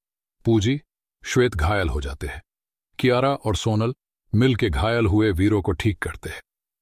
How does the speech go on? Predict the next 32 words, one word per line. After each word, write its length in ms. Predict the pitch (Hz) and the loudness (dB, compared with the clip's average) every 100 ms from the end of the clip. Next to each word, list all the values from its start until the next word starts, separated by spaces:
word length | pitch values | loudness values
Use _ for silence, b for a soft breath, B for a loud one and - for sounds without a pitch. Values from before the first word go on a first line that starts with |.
| _ | _
और 140 | 101 98 | -2 2
वही 220 | 98 104 | 4 2
कियारा, 400 | 113 101 104 107 | 2 0 0 -2
सोनल 360 | - 113 107 | -2 -2 0
मिल 220 | 98 107 98 | 0 -2 -2
के 160 | 101 | -2
इच्छाधारी 500 | 92 - 104 98 104 | -2 -2 0 0 0
नागिन 340 | 95 95 90 92 | 0 -2 -2 -2
से 180 | - | -2
बुरी 260 | 90 98 107 | -2 2 2
ताकत 360 | 90 95 - 92 | 0 -4 -2 -4
से 140 | 98 | -4
आजाद 400 | 82 82 90 82 | -4 -4 -4 -6
करते 300 | - - - | -10 -10 -12
हैं। 140 | - - _ _ _ | -14 -16 _ _ _
और 140 | 104 104 | -2 0
अब 140 | 98 | 0
लड़ाई 300 | 95 98 107 | 0 2 2
होती 280 | 92 95 104 | 2 2 0
है 100 | 101 | 0
अच्छी 320 | - - 110 | -2 -2 0
ताकत 400 | 101 92 - 101 | 0 -2 -2 -2
और 100 | 101 | -2
बुरी 240 | 85 110 | 0 0
ताकत 400 | 101 92 - 95 | 0 -2 -2 -2
में, 180 | 98 80 - _ - | -2 -4 -8 _ -4
और 120 | 104 | -2
अच्छाई 360 | 92 - 107 98 | -2 -2 -2 0
की 140 | 98 | -2
जीत 340 | 73 95 90 | -2 -2 -2
होती 240 | 80 82 76 | -4 -6 -8
है। 180 | - | -10